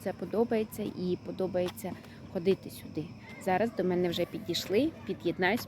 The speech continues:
пізніше щось розкажу. Забрали у мене одну жабку. Жабку по Женіному опису.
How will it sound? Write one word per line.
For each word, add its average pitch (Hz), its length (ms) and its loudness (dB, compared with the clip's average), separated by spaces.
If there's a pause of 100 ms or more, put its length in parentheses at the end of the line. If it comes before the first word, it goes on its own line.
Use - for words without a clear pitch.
пізніше 185 520 -2
щось 190 400 -4
розкажу. - 440 -4 (760)
Забрали 220 400 6
у 202 80 6
мене 196 240 6
одну 185 240 4
жабку. 160 420 0 (840)
Жабку 196 440 2 (100)
по 196 120 6
Женіному 190 640 6
опису. 175 380 -2